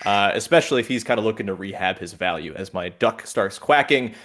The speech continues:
Um, but it's an interesting one. Again, didn't even realize he was a free agent until today, and I was very happy to see that he was available 'cause I know you're a T J Warren head. Uh, let's go to the next guy here. We got a few good names left to pull out. Uh, look, I'm just gonna pull one that I wanna talk about, who has been in the hat.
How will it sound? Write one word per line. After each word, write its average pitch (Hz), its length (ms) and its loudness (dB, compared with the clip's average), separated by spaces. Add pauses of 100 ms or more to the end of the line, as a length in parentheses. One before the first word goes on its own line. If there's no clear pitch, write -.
(140)
Um, 98 760 0
but 117 220 0
it's 127 100 -8
an 131 80 2
interesting 185 380 2
one. 113 160 4
Again, 202 260 2
didn't 214 160 -2
even 175 140 0
realize 165 340 4
he 151 60 -4
was 143 100 -2
a 131 40 0
free 139 220 0
agent 113 220 0
until 104 220 -4
today, 98 320 0
and 95 80 -4
I 98 40 -2
was 101 140 -4
very 131 240 0
happy 107 380 0
to 95 120 -12
see 101 180 -10
that 85 120 -8
he 90 80 -10
was 95 200 -4
available 87 340 -6
'cause 98 160 -4
I 101 80 4
know 131 180 8
you're 123 240 6
a 107 60 4
T 120 200 -2
J 110 200 4
Warren 101 340 4
head. 87 340 -4 (360)
Uh, 120 540 6 (120)
let's 139 140 2
go 165 100 8
to 156 60 6
the 143 60 4
next 151 220 4
guy 110 240 6
here. 110 380 6 (260)
We - 40 -12
got 110 120 2
a 104 40 -2
few 208 200 -4
good 196 140 4
names 110 220 0
left 104 140 0
to 98 60 -6
pull 101 220 0
out. 101 320 0 (640)
Uh, 110 320 4
look, 120 220 4
I'm 170 120 2
just 175 140 -2
gonna 127 160 2
pull 120 240 2
one 107 160 2
that 101 100 -4
I 101 80 0
wanna 95 200 -4
talk 101 260 -2
about, - 220 -6
who 117 160 -4
has 117 100 2
been 165 160 8
in 262 80 8
the 233 100 8
hat. 147 400 4